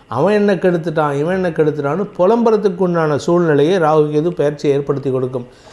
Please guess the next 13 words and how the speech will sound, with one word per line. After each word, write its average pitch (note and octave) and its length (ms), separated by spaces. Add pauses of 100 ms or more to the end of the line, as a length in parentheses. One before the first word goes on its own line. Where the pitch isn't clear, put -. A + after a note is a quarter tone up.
(320)
ராகு F#3+ 640
உங்களுடைய D3+ 500
ஆரோக்கியத்துல F3 840
பாதிப்பை D#3 500
ஏற்படுத்துவாரு. C#3 600 (1400)
தவறான F#3 540
கண்ணோட்டத்தை E3 720
வெளிப்படுத்துவார் D3 640
உங்களுக்கு. B2+ 600
நீங்க F#3+ 380
தவறான D#3+ 520
கண்ணோட்டத்தை D3 680
வெளிப்படுத்துவீர்கள். C3+ 800